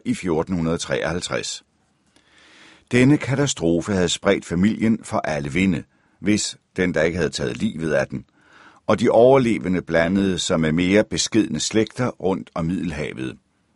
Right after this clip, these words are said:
indtil Konstantins gran, gran, gran, grannevø, en ung mand ved navn Theodor,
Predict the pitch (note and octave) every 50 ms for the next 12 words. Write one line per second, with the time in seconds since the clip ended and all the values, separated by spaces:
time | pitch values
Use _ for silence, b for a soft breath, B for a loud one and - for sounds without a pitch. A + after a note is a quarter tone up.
0 | _ _ - A#2+ B2 F2+ - - F#2 D2+ - - F#2+ G2 F#2 - G#2 G2 F#2 -
1 | F#2 F#2+ F2+ - - - _ _ - - F#2 F#2 G2 F#2+ - - F2 E2+ F2 F2+
2 | D#2+ - - E2 E2 F2 E2+ C#2 - - E2+ F#2 F#2+ G2+ G2+ F#2+ F#2 G2+ F#2 -
3 | b b b b b b b b B2 B2+ - C3+ C#3 A2 F2+ G2+ G2 F#2+ D#2+ -
4 | - F#2+ G2 F#2+ F#2 F2+ - G1+ - - - G#2 G#2 G#2+ A#2 A2+ A#2 A2+ A2+ A2
5 | G#2